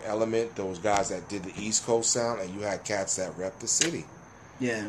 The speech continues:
Speaker 1: You know, so it
Speaker 2: Okay.
Speaker 1: would, but it was all hip hop.
Speaker 2: Yeah.
Speaker 1: And, you know, not, I, I think both sides didn't always see each other.
Speaker 2: Mm-hmm.
Speaker 1: Like, some cats, you know, that were on the New York side or the East Coast sound side, they were like,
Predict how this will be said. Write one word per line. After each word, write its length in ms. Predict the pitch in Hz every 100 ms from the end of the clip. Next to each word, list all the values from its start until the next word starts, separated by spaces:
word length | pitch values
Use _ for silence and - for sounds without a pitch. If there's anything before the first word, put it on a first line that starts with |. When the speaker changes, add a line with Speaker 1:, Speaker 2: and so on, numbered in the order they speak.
| 104
Speaker 1:
You 120 | 95
know, 240 | 101 92
so 180 | 90 107
it 80 | 113
Speaker 2:
Okay. 140 | 131
Speaker 1:
would, 140 | 160 -
but 120 | 117
it 80 | 143
was 180 | 135 -
all 260 | 110 123 123
hip 240 | 127 156 107
hop. 240 | 90 78 120
Speaker 2:
Yeah. 280 | 127 113 107 - -
Speaker 1:
And, 240 | 98 107 107
you 100 | 120
know, 200 | 110 98
not, 340 | 117 139 - -
I, 140 | 117 120 -
I 100 | 110
think 340 | - 156 151
both 240 | 113 127 127
sides 360 | 131 120 113
didn't 160 | 110 107
always 380 | 107 104 101 92
see 260 | - 110
each 280 | 117 120 -
other. 280 | 131 127 143
Speaker 2:
Mm-hmm. 340 | 156 156 180 175 - -
Speaker 1:
Like, 200 | 95 92
some 260 | - 117 117
cats, 440 | 131 113 110 107
you 80 | 107
know, 60 | 98
that 140 | 98
were 160 | 101 101
on 100 | 98
the 60 |
New 120 | 95 104
York 240 | 107 104
side 420 | - 107 104 101
or 180 | 92 87 - - -
the 80 | 87
East 260 | 104 110 -
Coast 220 | 107 104
sound 260 | 107 104 104
side, 300 | 110 101 98
they 120 | 107
were 120 | 107
like, 260 | 98 87